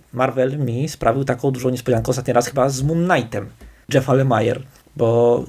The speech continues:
y, wtedy też sięgałem po postać, której nie znałem, a, y, która zrobiła na mnie, a który, która to seria zrobiła na mnie duże wrażenie i tak się składa, że chyba też była całkiem mocno, y, przesiąknięta tą głęboką mitologią postaci.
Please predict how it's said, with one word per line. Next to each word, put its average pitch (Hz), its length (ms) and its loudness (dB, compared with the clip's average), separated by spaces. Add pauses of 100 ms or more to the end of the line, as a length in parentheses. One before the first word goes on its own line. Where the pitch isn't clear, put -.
y, 120 500 -4
wtedy 139 300 -4
też - 180 0
sięgałem 120 400 0
po 123 100 -4
postać, 117 320 -2
której 117 360 -2
nie 127 120 -4
znałem, 117 440 -2
a, 110 560 0 (380)
y, 120 640 -4
która - 260 -4
zrobiła 113 300 0
na 113 100 0
mnie, 113 220 -4 (160)
a 117 40 -2
który, 135 320 0
która - 340 -2
to - 100 -4
seria 135 240 2
zrobiła 131 300 0
na 123 80 -2
mnie 127 140 0
duże 123 260 -2
wrażenie 131 380 0
i 262 120 -4 (120)
tak 185 120 -4
się 185 120 -2
składa, 160 240 0
że 156 100 -4
chyba 160 180 -2
też 151 180 0
była 139 260 0
całkiem 139 360 -2
mocno, 135 760 2 (680)
y, 131 80 -8
przesiąknięta 127 580 0
tą 131 200 0
głęboką 123 420 0
mitologią 127 480 0
postaci. - 460 -4